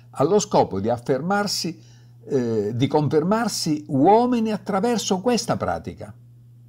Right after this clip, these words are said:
Ne sono sintomo anche i fuori onda televisivi che confermano il concetto. È sintomo la trasmissione sportiva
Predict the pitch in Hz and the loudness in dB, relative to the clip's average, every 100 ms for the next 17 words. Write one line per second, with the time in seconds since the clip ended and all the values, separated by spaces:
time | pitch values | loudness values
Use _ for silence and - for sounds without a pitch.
0 | - - - - 104 - 98 117 - 85 | -20 -20 -18 -8 -6 -2 -2 -2 -2 -6
1 | 82 104 135 160 - - - - 104 101 | -6 -4 -4 -8 -16 -20 -20 -2 0 0
2 | 104 127 139 - 95 92 98 113 123 82 | -2 -2 -4 -6 -8 -4 -2 0 0 -2
3 | 85 120 139 - - - - 98 92 160 | -4 -6 -6 -20 -20 -14 -4 -2 -2 -4
4 | - 82 80 101 - - - 120 - 110 | -4 -8 -8 -12 -14 -20 -6 -6 -2 -4
5 | 107 160 170 104 78 76 - 85 80 73 | -2 -2 -2 -6 -8 -14 -12 -10 -8 -10
6 | 73 - - - - - - - - - | -12 -14 -16 -18 -20 -20 -20 -20 -20 -20
7 | - - - - - - - 98 - - | -20 -20 -20 -20 -20 -20 -8 -6 -4 -4
8 | 87 98 131 165 190 - - - - - | -2 0 0 0 -2 -8 -20 -20 -20 -12
9 | 85 85 98 87 90 - 135 101 - 101 | -8 -6 -4 -4 -6 0 0 0 -4 -6
10 | 95 - 95 85 120 | -6 -6 -6 -4 -4